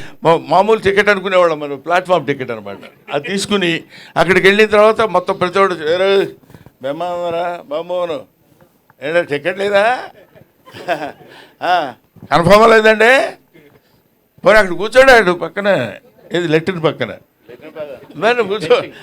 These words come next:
అది ఇలాగా అంటే నవ్వించేవాడి జీవితాన్ని గురించి చప్పట్లు కొట్టేవాడికి అనవసరం అంటారు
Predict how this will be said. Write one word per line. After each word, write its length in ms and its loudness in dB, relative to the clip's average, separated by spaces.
అది 300 0
ఇలాగా 720 0
అంటే 560 -4
నవ్వించేవాడి 760 -4
జీవితాన్ని 500 -8
గురించి 300 -14
చప్పట్లు 460 -10
కొట్టేవాడికి 540 -10
అనవసరం 420 -14
అంటారు 260 -20